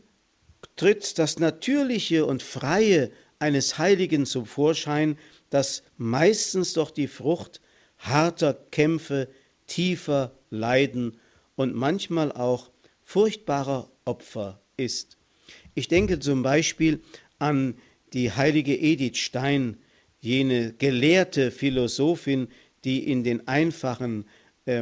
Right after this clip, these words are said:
Orden der Karmelitin in Köln eingetreten ist. Und man meinte, eine solche Frau, die doch eigentlich nur im akademischen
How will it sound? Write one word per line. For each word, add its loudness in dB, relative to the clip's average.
Orden -2
der -2
Karmelitin -2
in -4
Köln 0
eingetreten -4
ist. -6
Und 0
man 2
meinte, 4
eine 2
solche 2
Frau, 0
die -2
doch -2
eigentlich -2
nur 2
im 4
akademischen 2